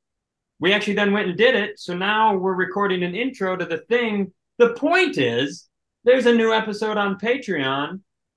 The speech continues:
and once you hear this episode, you're definitely gonna wanna go hear that. Right, sweet baby?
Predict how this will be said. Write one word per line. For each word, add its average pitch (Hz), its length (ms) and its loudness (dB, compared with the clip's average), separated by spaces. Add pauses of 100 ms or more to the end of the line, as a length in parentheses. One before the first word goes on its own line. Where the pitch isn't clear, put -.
(320)
and 151 680 0 (380)
once 208 320 -2
you 240 100 -4
hear 202 220 0
this 185 180 -4
episode, 135 720 -2 (240)
you're 127 200 -2 (200)
definitely 147 680 0
gonna 120 260 -4
wanna 117 300 -4
go 113 180 -2
hear 120 200 0
that. 107 220 -2 (300)
Right, 131 280 -4
sweet 170 200 -4
baby? 180 420 0